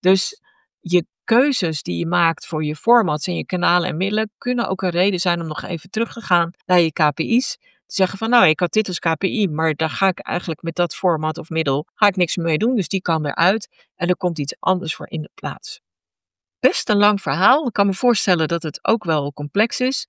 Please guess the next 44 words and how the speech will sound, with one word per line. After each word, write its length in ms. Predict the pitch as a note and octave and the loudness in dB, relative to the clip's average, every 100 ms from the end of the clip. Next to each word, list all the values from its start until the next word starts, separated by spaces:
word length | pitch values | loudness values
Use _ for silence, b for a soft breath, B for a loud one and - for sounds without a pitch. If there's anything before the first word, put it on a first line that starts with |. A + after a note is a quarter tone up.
| b | b
Ik 140 | - F3+ | -6 0
heb 120 | A3 | 0
het 120 | G3+ | 4
ook 160 | D3 - | 2 2
allemaal 300 | G#3 F#3+ - | 2 2 2
uitgeschreven 840 | A#3 B3+ - - E3+ D#3 D3+ F3 | 2 0 -4 -4 -2 -2 -2 -6
in 180 | E3+ D#3 | -4 -4
een 240 | D3+ D3+ - | -4 -6 -2
artikel 640 | F3+ - D4+ - D#4 E4+ | -2 2 0 2 -2 0
over 280 | F#3+ F3+ F3+ | 0 0 -2
contentstrategie 840 | - B3 G#3 F#3+ G3+ F#3+ G3+ G3+ F#3+ | 2 2 2 0 -2 -2 -2 -2 0
voor 160 | F#3+ | 0
interne 400 | - G3 G3 E3+ | 2 2 2 2
communicatie. 640 | - F#3 F3 - F3 F3 F3 | 0 -2 0 2 2 4 0
Je 60 | |
kan 140 | D#3 F#3+ | 2 2
hem 140 | F3+ | 2
googlen, 460 | A3 A3+ G#3+ G#3 G#3 | 0 0 0 0 -2
maar 120 | - E3+ | -4 -2
ik 60 | |
zet, 240 | - G3 E3+ | 2 0 2
eh, 220 | D#3+ D#3 | 0 0
de, 680 | D#3 E3 D#3+ D#3 D#3 D#3+ - | 0 0 2 0 -2 -8 -6
eh, 300 | E3 D3+ D#3 | -6 -6 -8
de 160 | C#3 E3 | -4 -2
link 360 | F#3 G3 - - | 2 0 0 0
ook 220 | D#3+ - | 0 -2
in 200 | - D#3+ | -6 -6
de 80 | D3+ | 0
show 280 | G3+ G3+ | 2 4
notes, 420 | F#3+ E3+ E3+ - - b b b _ | 4 2 0 -6 -14 b b b _
samen 380 | G#3+ G3+ E3+ | 2 2 2
met 160 | D3+ D3 | -2 -6
wat 160 | C#3 - | -8 -2
andere 540 | G3+ G#3 F#3 E3+ E3+ | -2 0 0 0 -4
aanvullende 580 | - F3 F3 F3 E3 D#3 | -2 -2 0 -2 -2 -2
informatie. 800 | D#3+ D#3+ D#3 D3+ D3 - D#3 D3 b b b | -2 -4 -4 -2 -4 -4 -6 -8 b b b
En 320 | - F#3+ - _ | 0 2 0 _
als 240 | G3 G#3 | 0 2
je 160 | F#3+ E3 | 0 2
denkt 300 | E3+ E3+ D#3 | 2 2 0
van, 280 | F3+ D#3 D#3 _ _ _ _ | 0 0 -2 _ _ _ _
"Klinkt 260 | - C4 A3+ | 4 4 4
goed, 460 | - G#3+ D#3 - | 2 2 2 -6